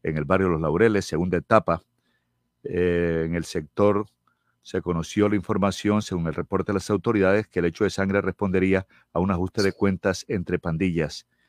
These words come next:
La policía continúa apuntando que uno de los presuntos homicidas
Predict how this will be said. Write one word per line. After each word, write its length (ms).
La 100
policía 340
continúa 400
apuntando 540
que 120
uno 160
de 80
los 160
presuntos 600
homicidas 580